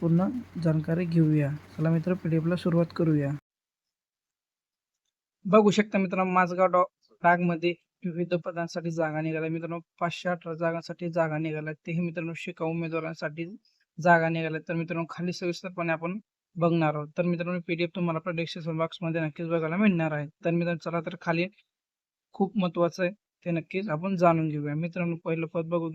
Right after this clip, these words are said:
बघून घ्या मित्रांनो, दहावी उत्तर तुमची म्हणजे, अ, तुमचं शिक्षण मित्रांनो दहावी पास असणं गरजेचं आहे. ना, आयटीआय झालेलं गरजेचं आहे. त्यासाठी मित्रांनो तुम्हाला,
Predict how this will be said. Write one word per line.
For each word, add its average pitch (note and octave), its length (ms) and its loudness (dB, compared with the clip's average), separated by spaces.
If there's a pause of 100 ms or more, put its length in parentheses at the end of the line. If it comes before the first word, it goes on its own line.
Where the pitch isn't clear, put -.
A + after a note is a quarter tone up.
(160)
बघून E3 320 0
घ्या E3 120 -2
मित्रांनो, D#3 340 -2
दहावी D#3+ 280 -2 (440)
उत्तर F3+ 240 0
तुमची F3 400 -4
म्हणजे, F3+ 300 2 (580)
अ, F3 140 -2
तुमचं F3+ 200 0
शिक्षण F#3+ 340 -2
मित्रांनो F3+ 320 0
दहावी E3 240 4
पास F3 240 0
असणं F3+ 200 -2
गरजेचं F3 360 0
आहे. F#3 100 4 (220)
ना, E3+ 240 4 (220)
आयटीआय F#3 320 6
झालेलं F#3+ 420 4
गरजेचं F3+ 400 4
आहे. D3+ 100 -8 (220)
त्यासाठी F3 340 -2
मित्रांनो F3+ 340 -2
तुम्हाला, F3 300 0